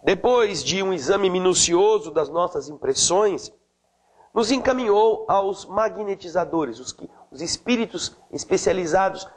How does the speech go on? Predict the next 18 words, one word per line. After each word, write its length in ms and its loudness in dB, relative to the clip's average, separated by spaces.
na 120 0
transfusão 600 0
de 80 -2
energia, 840 0
no 80 -2
magnetismo, 880 0
no 80 0
Ministério 520 0
do 100 -4
Esclarecimento. 1000 0
Recebidos 580 0
com 180 0
carinho, 600 0
tivemos 480 2
acesso, 720 0
em 100 -6
primeiro 480 0
lugar 640 0